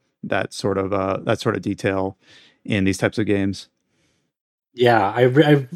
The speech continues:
Speaker 2: really wonder to see, I really wonder how far they're gonna go with that, if that's, like, like, a very small early, like,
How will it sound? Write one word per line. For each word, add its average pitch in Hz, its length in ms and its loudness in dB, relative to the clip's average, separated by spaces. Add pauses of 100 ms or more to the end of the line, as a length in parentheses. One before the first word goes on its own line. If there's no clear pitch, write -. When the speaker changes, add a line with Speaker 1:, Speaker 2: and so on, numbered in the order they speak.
Speaker 2:
really 139 240 4
wonder 131 260 4
to 117 80 -4
see, 113 500 -2 (540)
I 123 80 -6
really 131 240 4
wonder 123 180 4
how 110 320 6
far 107 300 2
they're 101 80 4
gonna 101 180 0
go 98 220 2
with 95 160 2
that, 95 180 0
if 98 80 -8
that's, 95 220 0
like, 98 200 -2
like, 107 220 -4
a 104 100 0
very 98 320 2
small 101 720 0
early, 104 300 2
like, 95 280 -4